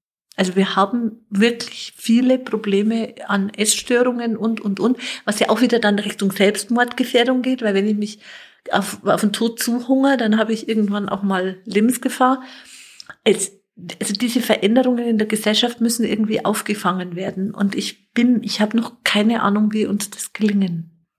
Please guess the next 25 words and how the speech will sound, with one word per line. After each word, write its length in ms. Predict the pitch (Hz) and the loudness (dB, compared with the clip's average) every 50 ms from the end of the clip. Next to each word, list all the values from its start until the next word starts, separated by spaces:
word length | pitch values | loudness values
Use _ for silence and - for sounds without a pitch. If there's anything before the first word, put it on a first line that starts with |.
| _ _ _ _ - | _ _ _ _ -12
soll. 380 | - - - 98 - - 170 - - _ _ _ _ _ _ _ _ _ _ _ _ _ - _ _ _ _ _ _ - | -6 -2 -2 0 -2 -2 -4 -8 -12 _ _ _ _ _ _ _ _ _ _ _ _ _ -20 _ _ _ _ _ _ -4
Also 260 | 196 190 - 196 202 | -2 0 0 0 0
wie 220 | 214 226 226 - | 0 0 0 2
wir, 300 | - 233 240 226 220 226 - - _ _ _ _ _ _ _ _ _ _ | 2 2 4 2 2 0 -4 -12 _ _ _ _ _ _ _ _ _ _
das 600 | - - - - - - - - 254 - - - | -18 -16 -16 -16 -8 -6 0 2 2 2 4 4
hängt 200 | 254 285 285 - | 4 4 2 2
vielleicht 500 | - 262 233 220 214 262 294 302 - - | 4 4 6 6 6 4 2 0 -2 -4
auch 100 | 247 247 | -4 0
damit 320 | - 254 247 240 247 240 - | 0 2 2 2 0 -2 -4
zusammen, 640 | 247 226 - 240 233 233 233 220 208 202 202 196 - | -6 -2 0 0 0 0 0 -2 -2 -2 -4 -6 -8
vielleicht 320 | - 226 220 226 226 220 - | -2 0 2 2 2 0 0
klingt 220 | - 254 254 247 | 0 0 0 0
das 120 | 233 220 | -2 -2
jetzt 180 | - 226 226 - | -2 -2 0 0
ein 60 | 226 | -2
bisschen 280 | 214 220 - - 220 202 | -2 -2 -2 -2 -2 0
altmodisch, 640 | - - 220 214 - 233 233 247 240 233 226 - - | 2 2 0 0 0 0 0 0 -2 -2 -4 -4 -6
ich 320 | 214 - - - - - - 170 170 - 85 78 - | -8 -10 -12 -16 -18 -14 -12 -12 -12 -10 -8 -6 -4
hoffe 340 | - - 226 233 233 233 233 | 0 2 2 2 4 4 4
nicht, 280 | 214 226 254 240 - - | 4 4 2 2 0 0
dass 140 | 233 233 | -2 -2
es 120 | 220 214 - | -2 -4 -2
so 60 | 214 | -2
interpretiert 600 | 214 214 220 214 220 - 190 196 - - 240 240 | 0 0 0 -2 -4 -6 -10 -6 -6 -4 0 2
wird. 200 | 247 247 247 240 | 2 2 2 -2